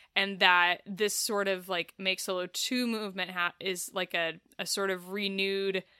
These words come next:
fan enthusiasm and optimism based on that,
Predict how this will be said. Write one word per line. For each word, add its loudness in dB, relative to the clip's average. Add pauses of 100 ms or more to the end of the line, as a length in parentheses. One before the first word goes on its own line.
(180)
fan 6
enthusiasm 0
and -6
optimism -2
based -2
on -2
that, 2